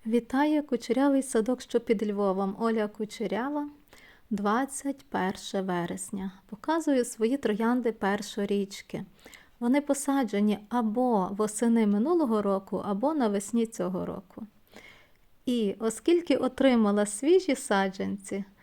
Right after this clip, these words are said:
котрі садитимемо сьогодні разом, ну, один, до прикладу, то новачкам, певно, цікавіше буде всього.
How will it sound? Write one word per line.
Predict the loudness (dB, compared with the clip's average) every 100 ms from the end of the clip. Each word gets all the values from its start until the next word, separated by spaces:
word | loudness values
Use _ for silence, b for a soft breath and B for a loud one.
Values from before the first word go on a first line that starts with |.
| B B
котрі | -4 -2 2 0
садитимемо | 2 2 4 2 2 2 2 0
сьогодні | -2 -4 -2 -2 -2 -2
разом, | -2 -4 -4 -4 -6 -10 -18 b b _ _
ну, | -6 -2
один, | -2 0 -2 -2 b b b -6
до | -6
прикладу, | -4 -6 -6 -6 -8 -8 -10 b b b _
то | -2 0
новачкам, | 0 0 -4 -2 -2 0
певно, | -2 -2 0 -2
цікавіше | -4 -6 -4 -4 -4 -6
буде | -8 -8 -8
всього. | -10 -8 -6 -8